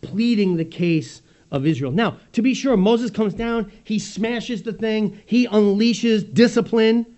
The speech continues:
violent discipline upon many of the people in the camp. He embarrasses Aaron. "What the heck are you thinking?" Mar-, Aaron comes up with this stupid, <laughs> this stupid idea that he threw it in the fire and out came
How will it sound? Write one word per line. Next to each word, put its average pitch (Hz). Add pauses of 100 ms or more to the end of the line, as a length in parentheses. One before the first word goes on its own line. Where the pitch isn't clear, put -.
(320)
violent 226
discipline 214 (160)
upon 180
many 208
of 185
the 196
people 208
in 208
the 214
camp. 202 (140)
He 226
embarrasses 208
Aaron. 208
"What 233
the 185
heck -
are 226
you 202
thinking?" 240 (540)
Mar-, 180
Aaron 180
comes 190
up 196
with 190
this 143
stupid, 214 (200)
<laughs> -
this - (300)
stupid 208
idea 208
that 208
he 214
threw 208
it 196
in 196
the 190
fire 202
and 180
out 180
came 196